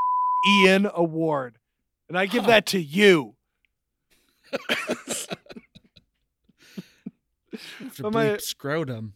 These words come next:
Speaker 1: but my second Dunzo, my second Dunzo award is the retrospective misappropriation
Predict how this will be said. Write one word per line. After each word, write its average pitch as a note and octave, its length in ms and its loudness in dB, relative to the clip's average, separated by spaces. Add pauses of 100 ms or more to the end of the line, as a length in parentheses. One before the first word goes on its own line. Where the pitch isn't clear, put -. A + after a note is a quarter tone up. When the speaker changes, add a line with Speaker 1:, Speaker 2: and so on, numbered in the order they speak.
(140)
Speaker 1:
but E3+ 120 -10
my F3+ 100 -6
second G#3 440 -2
Dunzo, C#3 580 -4 (1000)
my G3 80 -8
second A3 360 -4
Dunzo C#3 560 -4
award B2 540 -14 (100)
is B2 580 -14 (140)
the B2+ 640 -6 (1160)
retrospective D#3 960 2
misappropriation B2 1300 -4